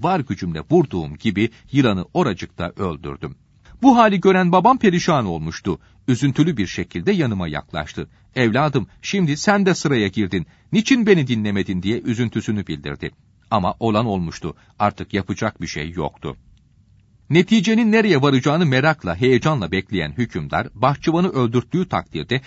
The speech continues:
sıranın kendisine geldiğini anlamıştı. Korkudan "Gözüme gözükme, defol buradan." diye bahçıvana bağırdı.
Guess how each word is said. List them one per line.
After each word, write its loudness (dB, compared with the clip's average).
sıranın 0
kendisine -2
geldiğini 0
anlamıştı. -6
Korkudan 0
"Gözüme 4
gözükme, 2
defol 2
buradan." -4
diye -2
bahçıvana -2
bağırdı. -6